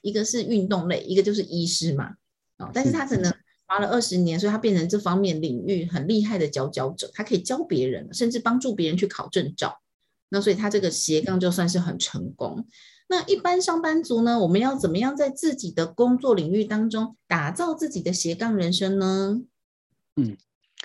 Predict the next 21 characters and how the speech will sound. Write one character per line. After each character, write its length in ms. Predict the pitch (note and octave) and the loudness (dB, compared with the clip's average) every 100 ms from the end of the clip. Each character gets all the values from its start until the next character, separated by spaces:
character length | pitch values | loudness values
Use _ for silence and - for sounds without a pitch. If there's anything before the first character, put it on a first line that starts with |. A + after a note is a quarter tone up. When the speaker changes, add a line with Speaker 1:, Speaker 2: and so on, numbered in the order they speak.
| _ - | _ 0
Speaker 2:
那 260 | E3 C#3+ - - | 2 2 -2 -4
一 40 | |
般 160 | F#3+ G#3+ | 2 4
上 160 | A3 A3 | 4 4
班 180 | G#3 | 2
族 200 | G#3+ C#3 | 2 4
其 180 | C#3+ D3 | 4 2
实 340 | C#3 - C#3+ C#3+ | 0 -2 0 2
我 140 | B2 | 2
们 180 | G#2 G#2 | -2 -2
就 160 | C#3+ | 0
是 460 | C3+ - C#3+ B2 A2+ - _ | -2 0 -2 -2 -4 -10 _
很 220 | A#2+ G2+ | -8 -6
重 220 | E3 D#3 | 0 2
要 200 | E3 D3+ | 2 2
的 320 | B2 A2+ G2 - _ _ | 0 -2 -4 -12 _ _
进 120 | - | 4
入 80 | D3+ | 6
到 160 | D3 D3 | 6 4
职 280 | A#2+ A2 B2 | 0 -6 -6
场， 340 | - G2 E2 | -4 -6 -8